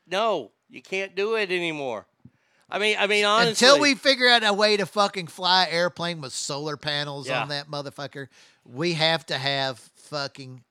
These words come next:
Speaker 2: fossil fuels.
Speaker 1: Lake Tahoe Joe just asked me, "What is the best energy source besides fossil fuels?"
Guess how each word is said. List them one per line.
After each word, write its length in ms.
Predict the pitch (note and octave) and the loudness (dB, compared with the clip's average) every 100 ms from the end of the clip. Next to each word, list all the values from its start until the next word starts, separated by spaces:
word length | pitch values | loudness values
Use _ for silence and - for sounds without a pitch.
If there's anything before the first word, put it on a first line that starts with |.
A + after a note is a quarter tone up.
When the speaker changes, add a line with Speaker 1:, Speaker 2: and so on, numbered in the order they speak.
| _ | _
Speaker 2:
fossil 460 | D3+ C#3+ D3+ - B2 | -4 -2 -4 -8 -16
fuels. 640 | - B2+ A#2 G2 - - | -16 -16 -14 -16 -20 -14
Speaker 1:
Lake 260 | C3 E3+ F3+ | -6 -6 -2
Tahoe 400 | F#3+ F#3+ F#3+ F3 | 0 0 0 -2
Joe 200 | D#3 F3 | -4 -6
just 240 | D3+ - | -8 -6
asked 260 | D3+ C#3+ C#3 | -4 -4 -6
me, 120 | B2+ | -12
"What 180 | B2 D3+ | -10 -10
is 160 | E3 D#3 | -10 -12
the 80 | |
best 320 | D3 D#3+ D3+ E3 | -10 -10 -8 -10
energy 340 | D#3+ C#3 C3+ | -10 -10 -12
source 340 | - D3 C#3 - | -10 -10 -10 -12
besides 480 | B2+ - C3+ C3+ | -14 -10 -8 -8
fossil 400 | - C3+ B2+ G#2 | -10 -10 -10 -14
fuels?" 480 | G2+ B2 G2 F#2+ - | _ -20 -20 -20 -20